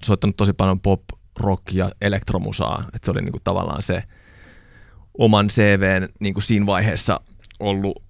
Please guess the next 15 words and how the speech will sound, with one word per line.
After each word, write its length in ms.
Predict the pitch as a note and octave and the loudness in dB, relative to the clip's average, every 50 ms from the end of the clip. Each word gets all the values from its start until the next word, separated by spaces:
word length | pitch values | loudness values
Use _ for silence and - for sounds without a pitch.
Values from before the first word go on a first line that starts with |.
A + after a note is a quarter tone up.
| A2+ A2+ | -6 0
homma, 400 | A#2+ A#2+ A2 G#2+ G#2 G#2 G2+ G2+ - - - - - - - - | 4 4 6 6 6 4 4 2 0 -4 -10 -20 -20 -20 -20 -8
niin 220 | - G2+ G2 G2 F#2+ | -2 0 2 2 2
sitten 320 | A2 G2+ - - - G2 | 0 -2 0 0 0 0
mä 260 | G2 F2+ - - - | 0 0 -4 -6 -6
ajattelin, 260 | G#2 G#2 - - G2+ G2+ | -6 -4 -4 -2 -2 -2
että 100 | F#2+ - | -2 -2
pitää 160 | G2+ G2 F#2+ | -2 -2 -2
nyt 140 | G2 G2 - | -2 0 0
olla 140 | G#2 G2+ | 0 0
reilu 340 | G2+ G2+ G#2 G2 G2 F2+ D#2+ | 0 2 0 0 0 -2 -4
eikä 280 | F2 F#2 F#2+ F#2+ F#2 - - _ _ _ - | -6 -6 -6 -8 -8 -10 -12 _ _ _ -10
myydä 260 | G#2 G2+ F#2 F#2+ G2 | -6 -6 -4 -4 -6
sikaa 440 | G2 - - G2 - - F#2+ F2+ G2+ | -6 -6 -6 -6 -6 -4 -4 -4 -2
säkissä, 480 | - G2 F#2+ - - G2 - - F2 | 0 0 0 0 -2 -4 -4 -4 -6
ja 160 | F2 - - | -6 -6 -6